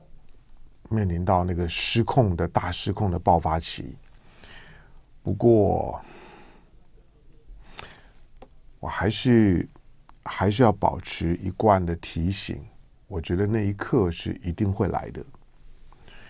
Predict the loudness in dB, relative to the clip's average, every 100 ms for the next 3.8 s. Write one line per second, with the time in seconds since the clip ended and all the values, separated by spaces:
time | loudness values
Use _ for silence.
0 | -20 -20 -20 -20 -20 -2 2 4 2 0
1 | -4 -10 -18 -20 -20 -2 6 8 8 4
2 | 0 0 0 -2 -2 0 2 2 2 2
3 | 0 -4 0 0 0 -2 -6